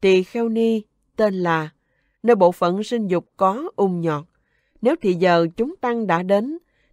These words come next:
tỳ kheo ni tên là, muốn từ chúng tăng khất cầu pháp yết ma cho phép mổ ung nhọt.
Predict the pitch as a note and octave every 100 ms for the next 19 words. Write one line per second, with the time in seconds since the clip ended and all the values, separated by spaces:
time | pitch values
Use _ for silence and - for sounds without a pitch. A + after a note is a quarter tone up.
0 | _ G3+ F#3+ B3 A#3 A#3 A#3 A3+ - _
1 | _ G3+ F#3 F3 D#3+ D3+ - _ _ _
2 | - G3+ A#3+ F#4 - E3+ D#3+ E3 G#3 C#4+
3 | G3+ F3+ F3+ - F4 - F3 E3+ - C#4+
4 | - D#4 - G3 F3+ F3+ - _ - G3
5 | C4 D#4 F#3+ E3+ D#3 B3+ F4 - G3 F3
6 | E3 D#3